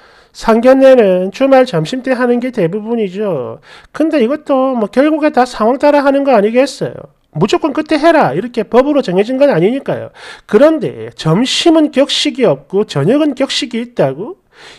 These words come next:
이 무슨 말도 안 되는 개소리를 한답니까? 이딴 걸로 꼬투리 잡아 우기고 상대 부모님을 향해 비아냥거리는 데리고 굳이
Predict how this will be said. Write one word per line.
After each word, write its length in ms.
이 120
무슨 600
말도 360
안 120
되는 220
개소리를 520
한답니까? 800
이딴 360
걸로 380
꼬투리 380
잡아 240
우기고 520
상대 340
부모님을 540
향해 240
비아냥거리는 920
데리고 920
굳이 500